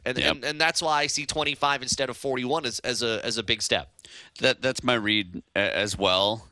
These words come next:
Speaker 2: And, um, <laughs> so far we haven't seen a response.
Speaker 1: Mm-hmm. Well, Ja did, I mean, he did put a statement out.
Speaker 2: Oh, okay.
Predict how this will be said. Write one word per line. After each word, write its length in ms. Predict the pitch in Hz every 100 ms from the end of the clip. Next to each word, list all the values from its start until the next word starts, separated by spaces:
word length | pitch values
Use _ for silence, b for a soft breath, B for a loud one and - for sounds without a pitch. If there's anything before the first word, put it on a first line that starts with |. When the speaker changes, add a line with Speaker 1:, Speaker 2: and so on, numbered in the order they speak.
| - -
Speaker 2:
And, 800 | 101 98 98 95 90 - - - _ _ _ _ _ _ -
um, 640 | 98 98 95 95 90 90 95 _ _ _ _ -
<laughs> 440 | - 311 - -
so 220 | - 139 131
far 280 | 151 165
we 140 | 143 131
haven't 240 | 127 110
seen 180 | - 123
a 60 | 101
response. 680 | 95 - 113 82 107 - -
Speaker 1:
Mm-hmm. 280 | 101 95 90 - -
Well, 140 | 196 180
Ja 260 | 202 233
did, 340 | 196 196 185 143
I 60 | 117
mean, 180 | 139 131
he 100 | 143
did 200 | 165 -
put 140 | 170
a 40 | 156
statement 360 | - 117 92
out. 200 | 80 71 -
Speaker 2:
Oh, 240 | 113 127
okay. 320 | 156 131 156